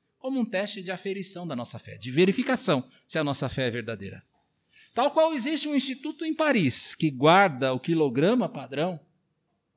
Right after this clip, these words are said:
a partir do qual todos os quilogramas que você tem nesse mundo são aferidos,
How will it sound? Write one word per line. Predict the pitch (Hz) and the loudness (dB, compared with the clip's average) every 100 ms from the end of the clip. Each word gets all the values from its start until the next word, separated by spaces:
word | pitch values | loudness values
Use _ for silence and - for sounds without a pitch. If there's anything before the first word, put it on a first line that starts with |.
| _ _ _ _ _ - | _ _ _ _ _ -6
a | 127 | 2
partir | 139 135 170 | 2 6 6
do | 151 | 6
qual | 135 165 160 | 6 6 6
todos | - 196 180 156 | 6 4 4 -4
os | 151 | -8
quilogramas | - 165 151 143 208 185 - | -4 -2 0 2 2 2 -2
que | |
você | 151 151 147 | -8 -6 -6
tem | 156 | -6
nesse | 147 139 127 | -6 -4 0
mundo | 131 123 | 4 4
são | 120 131 | 4 6
aferidos, | 120 - 123 226 147 - | 4 4 4 4 2 -6